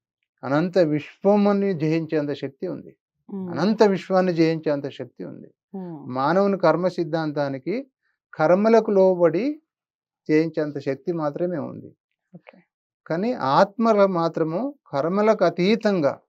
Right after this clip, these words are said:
Speaker 1: అనంత విశ్వాన్ని జయించేంత శక్తి ఉంది. అప్పుడు ఆత్మ చెప్పినట్టు ఆత్మ బోధనలు పరి-,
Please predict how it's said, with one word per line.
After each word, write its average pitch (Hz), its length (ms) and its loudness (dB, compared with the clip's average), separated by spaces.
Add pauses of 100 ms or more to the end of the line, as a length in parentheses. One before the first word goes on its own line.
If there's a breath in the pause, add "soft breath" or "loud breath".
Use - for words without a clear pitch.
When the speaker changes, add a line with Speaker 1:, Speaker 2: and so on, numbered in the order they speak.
(120)
Speaker 1:
అనంత 180 340 -2
విశ్వాన్ని 180 480 0
జయించేంత 147 540 -4
శక్తి 123 340 -14
ఉంది. 117 240 -20 (640 soft breath)
అప్పుడు 156 300 -4 (100)
ఆత్మ 185 720 0 (160)
చెప్పినట్టు 190 720 -2
ఆత్మ 165 500 0
బోధనలు 160 800 0
పరి-, 127 320 -8